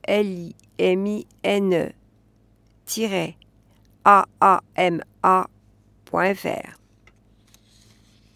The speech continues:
Accueil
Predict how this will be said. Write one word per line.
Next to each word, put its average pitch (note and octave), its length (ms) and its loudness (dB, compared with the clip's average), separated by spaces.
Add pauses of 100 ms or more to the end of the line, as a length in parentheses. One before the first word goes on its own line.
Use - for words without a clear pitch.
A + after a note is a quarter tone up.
(1800)
Accueil A#3+ 580 -2